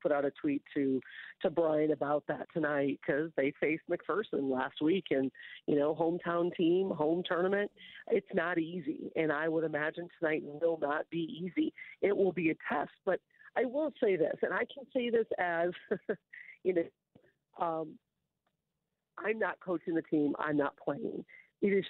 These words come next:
so good for them to experience these difficulties. You know, when you think of winning a game seventy-two to ten, seventy-eight to five, those games don't help you. They're not,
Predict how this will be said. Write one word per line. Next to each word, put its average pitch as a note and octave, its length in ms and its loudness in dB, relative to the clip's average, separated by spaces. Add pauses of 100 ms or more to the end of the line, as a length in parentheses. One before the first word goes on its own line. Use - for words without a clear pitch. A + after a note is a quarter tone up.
so E3+ 220 2 (100)
good E3+ 300 2 (120)
for E3+ 140 0
them C#3 300 0 (580)
to F#3 140 4
experience D#3 920 0 (300)
these D#3 320 2
difficulties. - 680 -2 (400)
You F3+ 80 4
know, E3+ 140 4
when E3 240 4
you F3+ 200 2
think F#3+ 180 2
of C#3+ 120 2 (100)
winning D#3 480 4
a D3+ 80 2
game C#3+ 360 0 (160)
seventy-two D3 540 0
to C#3 100 4 (120)
ten, C3+ 360 -2 (560)
seventy-eight D3 580 -2
to C#3 60 -10 (140)
five, C3+ 360 -4 (440)
those G#3 300 -2 (140)
games F3 440 -2 (480)
don't F#3 280 2 (220)
help F3+ 200 0 (100)
you. - 180 -2 (1000)
They're F#3+ 220 0
not, F#3+ 320 -2